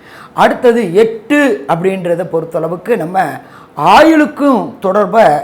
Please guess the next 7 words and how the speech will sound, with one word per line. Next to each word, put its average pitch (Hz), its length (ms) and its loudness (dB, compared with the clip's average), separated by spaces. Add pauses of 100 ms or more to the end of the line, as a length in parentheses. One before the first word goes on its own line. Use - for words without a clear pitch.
(100)
இந்த 170 200 -6
எட்டாம் 170 360 0
இடத்தை 151 280 -4 (340)
சொல்லுவோம். 156 480 -6 (640)
ஆயுள்காரகனான 254 1500 2
சனி 214 260 -4
பகவான் 226 560 2